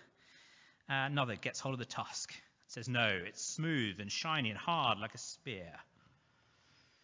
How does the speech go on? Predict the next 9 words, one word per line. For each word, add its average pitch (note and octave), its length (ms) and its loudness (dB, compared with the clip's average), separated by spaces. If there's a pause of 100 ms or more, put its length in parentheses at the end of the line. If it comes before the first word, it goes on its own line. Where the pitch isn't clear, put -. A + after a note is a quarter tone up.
(560)
And E3+ 120 2
I - 40 6
wonder D4+ 200 8
if - 80 2
that D3 160 4
story D3+ 320 2
resonates G3 580 -2
with - 140 -16
you. E2 80 -16